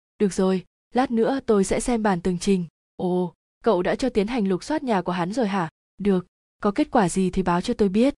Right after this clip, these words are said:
Cúp điện thoại, Cao Đống trầm tư, tâm trạng của Lâm Tiểu Phong trước khi xảy ra vụ án không được bình thường, nhiều dấu hiệu khác nhau đều chứng tỏ hắn ta rõ ràng là hung thủ rồi.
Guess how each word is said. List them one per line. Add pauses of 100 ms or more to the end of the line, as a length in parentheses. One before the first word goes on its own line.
(240)
Cúp
điện
thoại, (260)
Cao
Đống
trầm
tư, (280)
tâm
trạng
của
Lâm
Tiểu
Phong (140)
trước
khi
xảy
ra
vụ
án
không
được
bình
thường, (340)
nhiều
dấu
hiệu
khác
nhau
đều
chứng
tỏ
hắn
ta
rõ
ràng
là
hung
thủ
rồi.